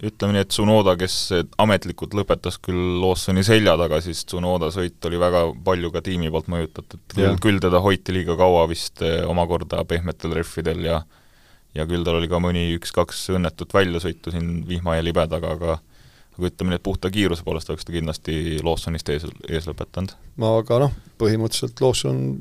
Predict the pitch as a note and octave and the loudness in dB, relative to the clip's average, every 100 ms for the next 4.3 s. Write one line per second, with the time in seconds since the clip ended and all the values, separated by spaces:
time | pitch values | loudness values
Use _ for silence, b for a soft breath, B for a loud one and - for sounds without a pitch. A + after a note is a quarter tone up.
0 | C3+ - - - D3+ - - A#2+ B2 C#3 | -10 -16 -16 -8 -8 -8 -4 0 2 4
1 | D3+ F#3 E3 G#2 F#2+ - G#2 G2+ G2 B | 6 6 6 4 0 -2 2 2 0 B
2 | B B B B B B A#2 D#3 C3+ - | B B B B B B 4 6 6 4
3 | B2 C3 B2+ C3 C3 B2+ E3+ D#3 F3+ G3 | 6 6 6 6 6 4 6 6 4 2
4 | - D#3+ | 4 4